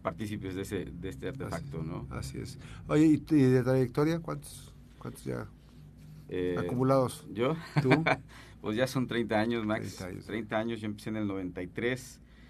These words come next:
Speaker 1: eh, con
Speaker 2: Este
Speaker 1: haciendo
Speaker 2: año entonces cumple
Speaker 1: son,
Speaker 2: seis.
Speaker 1: sí, eh, vamos a festejarlos el próximo, porque este año estuvo muy apretado
Speaker 2: Así es.
Speaker 1: en, en la agenda, pero, eh,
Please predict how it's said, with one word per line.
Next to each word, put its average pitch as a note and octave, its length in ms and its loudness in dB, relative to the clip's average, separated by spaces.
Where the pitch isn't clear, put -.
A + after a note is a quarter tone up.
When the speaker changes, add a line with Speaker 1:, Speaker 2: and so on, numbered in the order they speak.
Speaker 1:
eh, F2+ 340 -6
con F#2+ 200 -6
Speaker 2:
Este F#2 120 2
Speaker 1:
haciendo E3+ 180 6
Speaker 2:
año D#3+ 100 10
entonces C#3+ 500 0
cumple B2 240 0
Speaker 1:
son, G#2+ 180 -2
Speaker 2:
seis. G#2 40 -8
Speaker 1:
sí, G#2+ 360 -4
eh, G2+ 680 0
vamos D3 240 0
a D#3 40 2
festejarlos A#2+ 380 -2
el - 80 -6
próximo, F2 480 -6
porque F#2 240 -6
este G#2+ 220 -6
año A#2 100 -4
estuvo A2 260 -8
muy A2+ 160 -2
apretado G#2 720 -2
Speaker 2:
Así F#2 100 -4
es. F2+ 60 -6
Speaker 1:
en, - 80 -6
en F#2+ 80 -8
la F#2+ 60 -6
agenda, A2 420 -2
pero, C3 500 4
eh, G#2+ 640 2